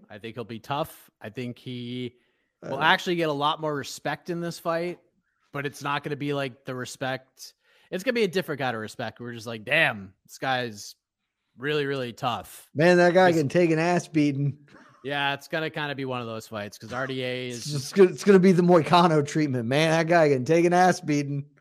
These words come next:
Speaker 2: All
Speaker 1: Yeah.
Speaker 2: right.
Speaker 1: Bam Bam's gonna get some heart points, but I think just R D A
Speaker 2: I hope
Speaker 1: being
Speaker 2: he wins.
Speaker 1: the crafty veteran, it'll
Speaker 2: I
Speaker 1: be a
Speaker 2: hope he
Speaker 1: clear-cut
Speaker 2: wins.
Speaker 1: decision. Might even be fighting tonight at the end because of the toughness displayed by Brian Barberena, and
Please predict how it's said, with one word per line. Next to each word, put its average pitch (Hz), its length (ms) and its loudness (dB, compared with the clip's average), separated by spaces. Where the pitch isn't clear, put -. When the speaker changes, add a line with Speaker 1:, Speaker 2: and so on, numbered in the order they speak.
Speaker 2:
All 156 180 2
Speaker 1:
Yeah. 151 60 2
Speaker 2:
right. 120 400 -2
Speaker 1:
Bam 175 180 -2
Bam's 170 220 -4
gonna 160 140 -4
get 156 120 -4
some 156 120 -10
heart 131 300 -6
points, 131 580 -6
but 117 180 -10
I 120 80 -6
think 120 260 -10
just - 240 -18
R 123 160 -6
D 120 160 -6
A 123 40 -2
Speaker 2:
I 131 40 2
hope 160 200 6
Speaker 1:
being 147 120 0
Speaker 2:
he 135 60 0
wins. 135 180 0
Speaker 1:
the 120 100 -6
crafty 139 320 -2
veteran, 120 600 -6
it'll 117 140 -6
Speaker 2:
I 123 100 0
Speaker 1:
be - 0 -
a 123 80 2
Speaker 2:
hope 120 100 -2
he - 40 -10
Speaker 1:
clear-cut 113 220 -6
Speaker 2:
wins. 104 140 -6
Speaker 1:
decision. 92 540 -12
Might 247 140 6
even 359 120 2
be 349 120 6
fighting 294 320 2
tonight 233 200 4
at 151 100 0
the 131 120 -2
end 110 180 -4
because 110 240 -10
of 107 80 -14
the 113 60 -8
toughness - 500 -8
displayed 104 340 -10
by 101 160 -8
Brian 104 320 -8
Barberena, 117 640 -4
and 117 180 -4